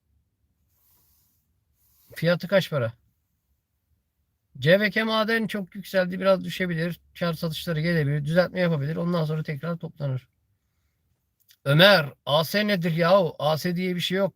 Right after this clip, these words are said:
Seleme diye bir şey yok Mete. Adam gibi doğru düzgün yazın selamları.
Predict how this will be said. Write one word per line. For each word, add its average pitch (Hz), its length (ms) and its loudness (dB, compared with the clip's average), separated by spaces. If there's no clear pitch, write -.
Seleme 202 580 2
diye 214 200 0
bir 202 40 -2
şey 208 140 0
yok 202 180 0
Mete. 196 380 4
Adam 208 380 2
gibi 214 180 -2
doğru 208 240 -2
düzgün 208 220 -4
yazın 196 280 -2
selamları. 160 640 0